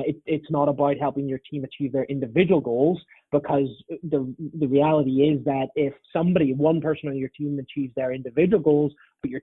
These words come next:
team overall fails, then you've failed. You haven't succeeded. So your focus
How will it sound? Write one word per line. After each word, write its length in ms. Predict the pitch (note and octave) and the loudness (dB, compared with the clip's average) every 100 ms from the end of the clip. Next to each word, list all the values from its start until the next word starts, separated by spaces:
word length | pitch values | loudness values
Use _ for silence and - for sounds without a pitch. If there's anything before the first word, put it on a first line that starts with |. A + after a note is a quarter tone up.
| - | -6
team 140 | F3 | -2
overall 420 | D#3 C#3 C3+ C3+ C3 - | 0 0 -2 -2 -2 0
fails, 400 | E3 F#3 F3+ D3+ | 0 2 0 -4
then 300 | F3 E3+ D#3 D3 | -6 -6 -8 -8
you've 100 | E3+ - | -10 -8
failed. 420 | D3 G3+ D#4 A3 | -4 0 0 0
You 80 | C#3+ | -4
haven't 280 | E3 F3+ E3+ - | -4 -6 -8 -12
succeeded. 500 | C#3+ - F#3 C4 E3 - - _ | -20 -18 -14 -12 -14 -18 -20 _
So 100 | - | -4
your 80 | D3 | 0
focus 200 | D3+ G3+ | 2 2